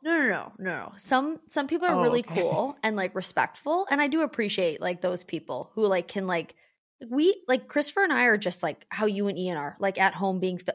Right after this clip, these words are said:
Speaker 1: like, it's not, nothing changes. Like, I,
Speaker 2: Mm-hmm.
Speaker 1: like, came out last night. I was filmed. I looked like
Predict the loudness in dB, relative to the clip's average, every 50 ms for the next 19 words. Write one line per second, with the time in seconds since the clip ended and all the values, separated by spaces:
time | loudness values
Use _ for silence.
0 | 0 2 2 4 2 0 0 0 0 2 2 2 0 0 0 0 0 0 -2 -2
1 | -2 -4 -4 -2 0 -2 0 -2 -4 -6 -6 -8 -12 -8 -4 -2 -2 2 2 2
2 | 2 2 0 -2 -6 -10 _ _ _ _ _ _ _ -6 -4 -4 -4 -6 -6 0
3 | 2 4 4 4 2 -4 -16 -20 _ _ _ _ _ _ _ _ _ _ _ _
4 | _ -4 -2 0 2 2 4 4 2 2 2 2 4 4 4 2 2 -2 -4 -4
5 | -2 0 0 2 4 4 4 4 4 2 2 0 2 2 4 4 4 4 0